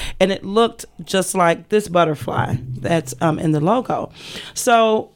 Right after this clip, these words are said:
I said, "Oh, that's a beautiful butterfly." And I said, "Oh, when I get out of the car,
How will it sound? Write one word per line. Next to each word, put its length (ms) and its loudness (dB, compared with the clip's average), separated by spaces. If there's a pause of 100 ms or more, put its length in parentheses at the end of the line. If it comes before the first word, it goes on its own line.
(140)
I 100 -2
said, 160 0
"Oh, 140 2
that's 220 0
a 80 0
beautiful 520 -2
butterfly." 600 0
And 100 2
I 60 2
said, 240 -2
"Oh, 500 4
when 180 0
I 60 0
get 140 -2
out 160 2
of 60 -4
the 80 -2
car, 580 2